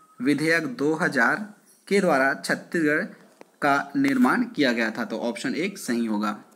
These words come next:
आगे बढ़ते हैं, मध्य प्रदेश राज्य पुनर्गठन विधेयक किनके समक्ष प्रस्तुत किया गया? ऑप्शन है श्री लाल कृष्ण आडवाणी,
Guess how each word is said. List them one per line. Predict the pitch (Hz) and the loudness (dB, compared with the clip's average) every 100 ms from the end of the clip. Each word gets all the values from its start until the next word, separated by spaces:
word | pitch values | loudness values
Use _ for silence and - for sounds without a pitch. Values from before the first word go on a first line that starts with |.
| _ _ 123 | _ _ -2
आगे | 127 156 | 0 2
बढ़ते | 135 131 - | 0 -2 -2
हैं, | 196 180 226 - - - _ - | -2 -2 -4 -8 -16 -20 _ 0
मध्य | 151 208 214 | 2 4 2
प्रदेश | 208 185 196 196 - - - - | 0 2 2 0 -6 -16 -18 -6
राज्य | 127 147 175 190 | 2 2 2 0
पुनर्गठन | 185 - 165 185 180 175 175 | -6 -2 0 2 2 0 0
विधेयक | 156 135 139 151 151 | 0 0 2 0 0
किनके | 151 151 202 | -2 0 -2
समक्ष | 208 156 165 165 202 | 0 0 -2 -2 -6
प्रस्तुत | 190 131 - 190 196 - | -4 -6 -4 -6 -8 -6
किया | 131 113 | -2 0
गया? | 110 107 107 - _ - | -2 -6 -8 -16 _ -8
ऑप्शन | 127 - 170 | -6 -2 -4
है | 165 175 | -4 -8
श्री | - 147 160 208 - - _ 123 | -6 -4 -4 -4 -14 -20 _ 0
लाल | 123 131 156 | 2 4 2
कृष्ण | - 160 - 151 - | -2 -6 -4 -6 -4
आडवाणी, | 123 131 151 156 165 208 | -2 0 0 0 0 -4